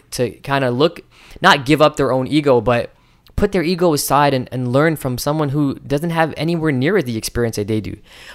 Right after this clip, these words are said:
But again, I have a, I have something different to offer. I have my way of doing things. And my way of doing things may be different than their way of doing things, but it's all about learning and keeping that volleyball conversation going.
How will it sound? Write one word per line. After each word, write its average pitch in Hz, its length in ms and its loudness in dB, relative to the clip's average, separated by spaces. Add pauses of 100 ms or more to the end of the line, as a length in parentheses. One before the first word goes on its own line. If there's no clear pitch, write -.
(120)
But 190 120 10
again, 190 240 6
I 139 180 4
have 147 300 2
a, 131 220 -8 (220)
I 131 140 2
have 135 100 0
something 131 220 -4
different 120 280 -2
to - 60 0
offer. 120 400 2 (260)
I 135 100 0
have 143 180 2
my 170 180 6
way 170 160 6
of 110 100 -2
doing 107 220 -6
things. 90 380 -12 (400)
And 107 100 -6
my 139 140 4
way 147 100 6
of 139 80 4
doing 143 140 -2
things 139 140 -2
may 135 100 -2
be 135 80 -4
different 185 260 -4
than 196 80 -4
their 254 120 2
way 165 120 4
of 117 60 0
doing 110 180 -4
things, 101 160 -8
but 127 180 0
it's 127 120 -4
all 127 140 6
about 151 220 2
learning 127 360 2
and 101 80 -8
keeping 131 240 -6
that 110 180 -4
volleyball 113 400 -2
conversation 104 540 -8
going. 160 320 2